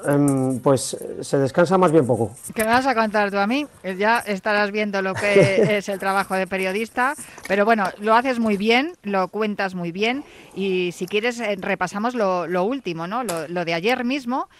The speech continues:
Speaker 2: que además hubo un récord de España,
Speaker 1: Mm.
Speaker 2: así que yo creo que empezamos por donde tú me digas. Eh, adelante, Juan Carlos.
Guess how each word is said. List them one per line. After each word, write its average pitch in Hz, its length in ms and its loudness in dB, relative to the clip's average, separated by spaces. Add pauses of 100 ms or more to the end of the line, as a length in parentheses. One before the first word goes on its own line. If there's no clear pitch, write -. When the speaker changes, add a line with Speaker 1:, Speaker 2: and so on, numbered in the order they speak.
(220)
Speaker 2:
que 190 80 0
además 185 360 -2
hubo 269 180 0
un 247 300 0
récord 240 340 0
de 226 80 -4
España, 156 520 -4
Speaker 1:
Mm. - 80 -20
Speaker 2:
así 175 300 -4
que 180 460 -2
yo 190 120 -6
creo 220 180 -2
que 226 320 -2
empezamos 202 380 -6
por 254 100 -8
donde 233 220 -2
tú 226 100 -6
me 208 140 -4
digas. 262 380 -2 (400)
Eh, 160 760 -4
adelante, 170 680 -2
Juan 180 120 -10
Carlos. 170 340 -8